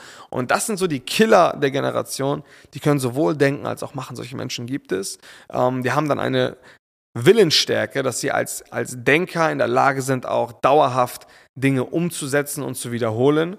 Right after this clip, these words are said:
auch wenn ihnen es extrem langweilig wird. Natürlich gibt's auch so richtige Umsetzer, die dann irgendwann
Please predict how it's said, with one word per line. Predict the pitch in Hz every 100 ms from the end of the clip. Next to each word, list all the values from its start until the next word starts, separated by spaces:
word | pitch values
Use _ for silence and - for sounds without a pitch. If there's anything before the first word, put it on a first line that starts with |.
| - - _
auch | - 131 131
wenn | 131
ihnen | 135
es | 123 -
extrem | - - 123
langweilig | 123 147 151 143 131 156
wird. | 156
Natürlich | 135 107 147 135
gibt's | - 123
auch | 113 120 - -
so | - 120
richtige | 147 - 139 127
Umsetzer, | - - 175 160 151 - 151 139 139 - - _
die | 127
dann | 139 151
irgendwann | - 156 151 131 131 131